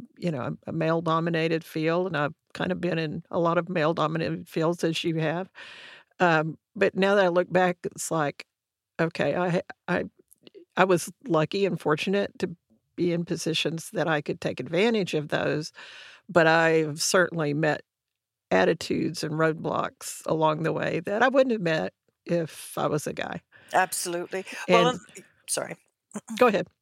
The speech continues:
Speaker 2: Well, I was just gonna say the same thing, uh, happened to me in that I, I was lucky enough to have a father that I was very close to who never questioned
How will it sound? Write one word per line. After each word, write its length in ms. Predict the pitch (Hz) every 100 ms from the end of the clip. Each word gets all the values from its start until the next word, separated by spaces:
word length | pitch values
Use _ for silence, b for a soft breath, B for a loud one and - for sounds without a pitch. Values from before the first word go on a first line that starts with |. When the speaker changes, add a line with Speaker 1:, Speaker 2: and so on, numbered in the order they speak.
| - B -
Speaker 2:
Well, 80 |
I 20 | 214
was 100 | 226
just 160 | 226
gonna 120 | 254
say 160 | 233 240
the 100 | 226
same 300 | - 262 294
thing, 360 | - 226 190 175 B B B - -
uh, 80 | -
happened 320 | 233 233 196
to 60 | 175
me 420 | 240 247 175 185
in 100 | 190
that 180 | 170 160
I, 300 | 180 190 214 - -
I 280 | 196 233 226
was 280 | 190 -
lucky 380 | 175 190 - 269
enough 340 | 214 160 175 -
to 120 | 190
have 340 | 180 165 156 -
a 100 | 151
father 400 | 143 220 214 180
that 140 | 175 160
I 60 |
was 140 | 160 143
very 200 | 190 254
close 300 | - 156 -
to 280 | - 151 165 B B B B B B
who 680 | - 269 254 240 233 226 208 -
never 720 | 190 220 233 269 254 247 226 -
questioned 720 | - 247 277 - - 143 175